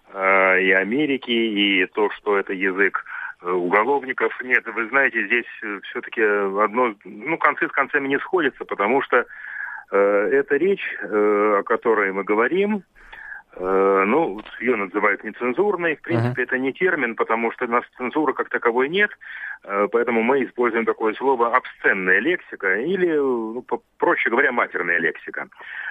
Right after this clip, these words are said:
Speaker 1: Так вот, это, э, не способ говорения. Это, вы знаете, как вот выраж-, люди выражаются. Вот в моем доме не выражаться, вот это способ выражения.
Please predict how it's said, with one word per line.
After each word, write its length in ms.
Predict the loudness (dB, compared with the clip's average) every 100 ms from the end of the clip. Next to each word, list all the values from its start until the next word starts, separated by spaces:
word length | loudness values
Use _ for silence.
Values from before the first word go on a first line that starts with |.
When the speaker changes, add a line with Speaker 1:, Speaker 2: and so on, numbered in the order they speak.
| -10 -4
Speaker 1:
Так 180 | -2 2
вот, 220 | 0 0
это, 680 | 0 0 0 2 2 2 -2
э, 600 | -8 -2 0 0 0 -4 -10 -14 -14 -14 -14
не 440 | -12 -6 -2 0 0 -4
способ 400 | -4 -4 -4 -6
говорения. 680 | 0 0 2 -2 -6 -8 -8 -12 -18 -20 -6
Это, 160 | -2 0
вы 60 | 2
знаете, 180 | 0 -2
как 160 | -6
вот 140 | -6 -8
выраж-, 400 | -2 0 0 0
люди 240 | -2 -2
выражаются. 760 | 0 2 2 2 0 -2 -6 -14
Вот 100 | -14 -16
в 60 |
моем 280 | -4 0 0
доме 180 | -2 -2
не 100 | -2
выражаться, 540 | 0 2 0 -2 -6 -6
вот 180 | -6 -6
это 420 | -6 -4 -2 -2 -6
способ 400 | -6 -6 -4 0
выражения. 600 | 2 2 0 -2 -8 -10